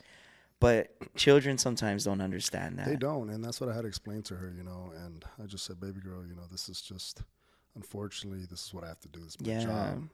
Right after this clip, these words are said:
Speaker 2: So just don't take it that I'm not there for you. I just,
Speaker 1: Yeah.
Speaker 2: I, this is what, this is nowadays how I promote myself through my work, you know, it's how I get
Speaker 1: Yeah.
Speaker 2: clients. This is how my clients see my journey."
Speaker 1: Right.
Speaker 2: So I'd explain to her, you know, and,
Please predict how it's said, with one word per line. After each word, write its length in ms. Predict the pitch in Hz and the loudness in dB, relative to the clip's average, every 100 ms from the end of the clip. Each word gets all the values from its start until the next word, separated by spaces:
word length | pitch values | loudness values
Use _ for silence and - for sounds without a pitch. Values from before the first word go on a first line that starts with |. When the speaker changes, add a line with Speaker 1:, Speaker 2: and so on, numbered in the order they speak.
| _ | _
Speaker 2:
So 160 | - 92 | -18 -16
just 360 | 87 80 - - _ _ _ | -14 -12 -12 -14 _ _ _
don't 320 | 95 95 90 | -12 -12 -6
take 220 | - 120 98 | -2 -2 -4
it 80 | |
that 100 | 90 | -12
I'm 160 | 82 80 | -14 -16
not 200 | 76 - _ _ 110 | -18 -20 _ _ -18
there 200 | - 104 | -8 -6
for 260 | 101 - 76 | -6 -10 -18
you. 120 | 76 | -16
I 40 | 69 | -16
just, 240 | 76 - - | -12 -10 -10
Speaker 1:
Yeah. 80 | 82 | -12
Speaker 2:
I, 40 | |
this 240 | 82 85 | -12 -12
is 160 | 85 - | -10 -10
what, 100 | 87 - | -12 -14
this 200 | 98 95 | -16 -14
is 80 | 98 | -10
nowadays 460 | 104 120 101 95 - | -8 -6 -6 -8 -8
how 160 | 101 | -8
I 40 | 95 | -8
promote 340 | - 82 87 | -10 -10 -10
myself 420 | 85 - 82 78 - | -8 -8 -8 -12 -14
through 220 | 82 76 - - _ | -16 -16 -20 -20 _
my 80 | 85 | -12
work, 360 | 78 110 98 - | -4 -4 -4 -10
you 80 | |
know, 60 | 82 | -12
it's 100 | 78 | -6
how 80 | 107 | -2
I 40 | |
get 80 | 104 | -2
Speaker 1:
Yeah. 160 | 107 98 | -2 0
Speaker 2:
clients. 340 | 90 98 87 | 0 0 -4
This 120 | 85 - - | -8 -10 -10
is 60 | - | -12
how 60 | |
my 100 | 85 | -12
clients 380 | 82 95 90 85 | -12 -12 -10 -6
see 120 | - | -6
my 140 | 92 80 | -6 -12
journey." 440 | 80 98 107 87 - | -8 -6 -6 -8 -6
Speaker 1:
Right. 460 | 98 101 98 92 - - | 0 2 2 0 -4 -8
Speaker 2:
So 140 | - | -6
I'd 60 | 143 | -4
explain 400 | 143 - 101 127 | -4 -6 -6 -6
to 140 | - 104 | -4 -6
her, 160 | 110 | -4
you 80 | 104 | -6
know, 240 | 104 113 117 | -6 -6 -6
and, 180 | 90 | -10